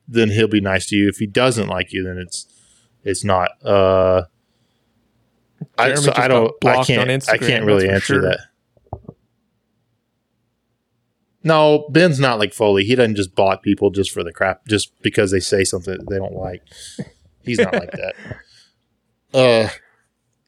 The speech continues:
Speaker 1: I mean, I think the, uh, for the most part, like, the single stack super squads are usually pretty nice 'cause, like, they're all, like, old buddies and they've been buddies for a long time. Like, like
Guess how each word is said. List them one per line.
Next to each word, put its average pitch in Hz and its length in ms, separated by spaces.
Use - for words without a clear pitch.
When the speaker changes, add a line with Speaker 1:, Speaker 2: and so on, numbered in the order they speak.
Speaker 1:
I 151 100
mean, 175 240
I 156 140
think 185 240
the, 160 300
uh, 127 240
for 160 140
the 151 100
most 147 260
part, 156 220
like, 135 200
the 131 100
single 156 340
stack 147 300
super 139 340
squads 113 400
are 110 60
usually 110 320
pretty 113 240
nice 101 400
'cause, 110 320
like, 98 240
they're 110 180
all, 117 240
like, 104 240
old 113 260
buddies 110 320
and 104 80
they've 98 80
been 104 200
buddies 107 320
for 98 160
a 90 80
long 101 280
time. 104 180
Like, 98 140
like 101 220